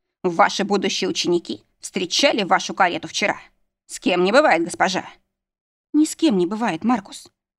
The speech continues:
Только со мной». Еще совсем недавно я безумно радовалась, что Дайхард остановил ради меня целый поезд. Теперь я жалею, что не сорвалась вместе с составом в пропасть.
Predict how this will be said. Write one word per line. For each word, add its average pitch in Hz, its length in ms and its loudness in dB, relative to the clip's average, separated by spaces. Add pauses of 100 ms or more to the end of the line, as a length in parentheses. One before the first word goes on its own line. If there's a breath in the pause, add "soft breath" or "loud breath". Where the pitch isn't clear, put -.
(100)
Только 330 240 -4
со 311 160 4
мной». 262 420 6 (680)
Еще 196 380 -2
совсем 196 420 0
недавно 202 560 0
я 196 160 0
безумно 190 380 2
радовалась, 214 580 0 (260)
что - 240 -2
Дайхард 180 560 -2
остановил 196 560 0
ради 196 280 4
меня 190 260 4
целый 185 260 -4
поезд. - 460 -2 (420)
Теперь - 440 -2
я 202 160 2
жалею, 190 440 2
что - 220 -2
не 185 100 4
сорвалась 185 580 4
вместе 190 380 0
с - 40 -8
составом 196 500 0
в - 80 -8
пропасть. - 580 -2